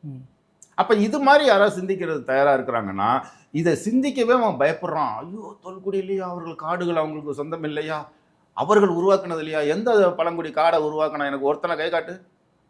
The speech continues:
Speaker 2: எங்கேயோ ஜார்க்கண்ட்ல மரத்தை கட்டி பிடிச்சி காடுகளை அழிக்காதுன்னு போராடுறான் பாத்தீங்களா தொல்குடி, அவனையும் இவனையும் ஒண்ணா கம்பேர் பண்ணிக்கிறானுங்க. இன்னும் சொல்ல போனா, இங்க நடந்த படையெடுப்புகள் இருக்கு தெரியுங்களா? இங்க இருக்கக்கூடிய படையெடுப்புகளும் பஞ்சங்களும்,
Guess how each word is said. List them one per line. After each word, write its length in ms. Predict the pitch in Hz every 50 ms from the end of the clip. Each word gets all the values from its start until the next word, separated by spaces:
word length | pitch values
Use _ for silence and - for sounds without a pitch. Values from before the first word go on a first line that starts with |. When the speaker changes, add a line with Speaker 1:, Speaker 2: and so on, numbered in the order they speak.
| _ _ _ _ _
Speaker 2:
எங்கேயோ 720 | 95 110 131 151 151 143 156 156 160 175 196 202 202 202 185 151
ஜார்க்கண்ட்ல 800 | 160 156 175 185 180 175 175 160 151 147 147 151 175 185 185 175 - - - _ _ _ _ _ _ _ _ _ -
மரத்தை 340 | 117 143 165 - - 185 156
கட்டி 200 | 156 147 139 170
பிடிச்சி 300 | 151 156 143 - 175 139
காடுகளை 400 | - 143 151 165 165 160 156 139
அழிக்காதுன்னு 560 | 139 160 147 - 170 160 147 151 151 160 143 - -
போராடுறான் 400 | 160 170 175 165 156 147 147 143
பாத்தீங்களா 300 | 135 139 131 131 117 -
தொல்குடி, 480 | 147 160 175 151 156 143 156 185 196
அவனையும் 540 | 180 135 104 120 143 165 180 190 202 196 180
இவனையும் 280 | 175 170 175 180 175 156
ஒண்ணா 180 | 156 165 175 165
கம்பேர் 320 | - 147 160 170 180 147
பண்ணிக்கிறானுங்க. 520 | 139 135 123 110 104 95 87 82 80 80 _ _ _ _ _ _ _ _ _ _ _ _ _ _ _ _ _ _ _ _ _ _ -
இன்னும் 420 | 120 165 190 214 240 269 302 277
சொல்ல 260 | - 226 190 170 127
போனா, 340 | 120 - 123 123 139 175 208
இங்க 400 | 214 190 175 175 185 185 175 160
நடந்த 480 | 147 156 170 208 254 269 254 233 247 -
படையெடுப்புகள் 640 | 151 185 240 277 277 262 247 196 190 208 196 185
இருக்கு 280 | 180 - - 156 143 147
தெரியுங்களா? 320 | 151 139 135 151 185 214 190 156 135 113 - _ _ _ _ _ _ _ _ _ _ _ _ _ _ _ _ _ _ _ _ _ _ _ 156 139
இங்க 240 | 127 156 202 202 202
இருக்கக்கூடிய 340 | 214 226 240 247 240 214 220 -
படையெடுப்புகளும் 840 | 147 175 220 226 220 208 202 202 185 160 160 147 180 226 226 - -
பஞ்சங்களும், 760 | 143 170 208 233 214 226 240 208 180 156 147 165 202 240